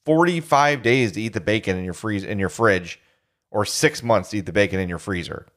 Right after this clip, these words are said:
You can't, I mean, it's gonna be great. It's vacuum sealed. No worries. Place a big order. You're covered. Charlie the Bacon Guy at gmail dot com,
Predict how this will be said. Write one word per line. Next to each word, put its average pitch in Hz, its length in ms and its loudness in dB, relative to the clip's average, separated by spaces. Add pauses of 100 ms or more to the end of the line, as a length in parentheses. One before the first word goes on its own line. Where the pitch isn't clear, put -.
(120)
You - 100 -20
can't, - 240 -2 (100)
I 117 80 0
mean, 95 240 -2 (180)
it's 104 140 -12
gonna 131 180 0
be 107 100 -2
great. 85 320 -8 (180)
It's - 200 -10
vacuum 143 600 0
sealed. 123 440 2 (800)
No 135 260 6
worries. 107 420 0
Place 139 300 0
a 123 60 -8
big 120 160 2
order. 107 380 2
You're 101 120 -8
covered. 101 440 0 (320)
Charlie 139 280 2
the 123 80 2
Bacon 107 240 2
Guy 104 160 6
at 92 80 0
gmail 101 340 0
dot 87 200 -4
com, 131 340 2